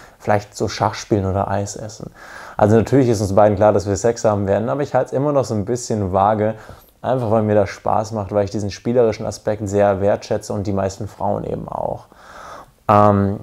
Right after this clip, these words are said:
das heißt, in dem Moment, wo du Signale von der Frau bekommst, kannst du dich einfach sehr entspannt zurücklehnen, musst der Frau nicht hinterherlaufen, musst dich nicht freuen wie ein Pavian,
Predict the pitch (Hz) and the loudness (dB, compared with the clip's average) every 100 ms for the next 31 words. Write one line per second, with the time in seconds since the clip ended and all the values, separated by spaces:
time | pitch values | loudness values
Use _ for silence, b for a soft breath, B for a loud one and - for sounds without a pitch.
0 | - 117 104 120 113 120 113 120 113 101 | -4 -2 4 4 4 4 4 4 4 2
1 | 104 101 98 101 107 - 101 - 117 117 | 0 0 2 4 2 2 -2 2 2 2
2 | 113 110 107 - 107 - 104 101 110 110 | 0 -2 -4 -6 -6 -6 -6 -4 -4 -2
3 | 110 98 104 113 - 107 104 113 147 143 | -4 0 -2 -2 -4 -6 -2 -2 0 0
4 | 143 143 B B B - 110 113 117 104 | 0 0 B B B -2 0 2 0 0
5 | - 104 98 104 101 101 143 147 135 127 | 2 0 0 -4 -4 0 4 6 4 2
6 | 127 107 104 - 104 107 92 92 - 107 | -2 -2 -4 -6 -6 -4 -6 -10 -4 0
7 | 104 101 98 98 117 165 156 139 139 | 0 -2 -6 -4 -2 -2 -2 -2 -4